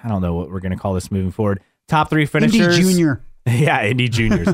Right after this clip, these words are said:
Speaker 2: <laughs>
Speaker 1: Uh, top three f-, finishers,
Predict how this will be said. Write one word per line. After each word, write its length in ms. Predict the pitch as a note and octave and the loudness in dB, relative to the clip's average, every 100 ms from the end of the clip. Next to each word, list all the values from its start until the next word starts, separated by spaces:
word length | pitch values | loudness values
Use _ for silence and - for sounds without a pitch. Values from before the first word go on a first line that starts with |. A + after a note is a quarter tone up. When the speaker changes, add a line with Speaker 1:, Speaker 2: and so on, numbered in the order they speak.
| - F#3+ | 0 -2
Speaker 2:
<laughs> 160 | - | -2
Speaker 1:
Uh, 480 | B2+ B2+ B2+ B2 A#2+ | 0 2 2 2 0
top 280 | A#2 D#3+ D#3+ | 0 0 0
three 120 | E3 | 0
f-, 280 | D3 F3 C#3 | 0 -2 -2
finishers, 760 | - D3+ C#3 D#3 D3 C#3+ - | 0 0 0 2 2 0 -4